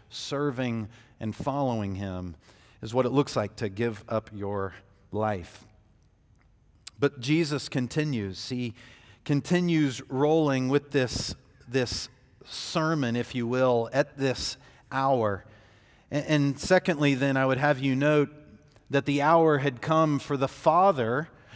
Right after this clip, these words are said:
to be glorified in the Son.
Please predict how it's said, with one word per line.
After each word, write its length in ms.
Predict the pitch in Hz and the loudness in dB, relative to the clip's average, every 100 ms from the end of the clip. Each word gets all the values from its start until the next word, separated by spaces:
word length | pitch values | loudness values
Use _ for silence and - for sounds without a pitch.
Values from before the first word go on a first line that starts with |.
| - - | -16 -8
to 80 | 131 | 0
be 120 | 139 | 2
glorified 1000 | 143 160 202 185 - 113 107 113 131 120 - - - | 4 6 6 6 4 2 2 0 -2 -8 -16 -20 -6
in 140 | 127 | -2
the 80 | 135 | -2
Son. 640 | 131 - 160 165 113 90 | -2 -2 -2 0 -2 -6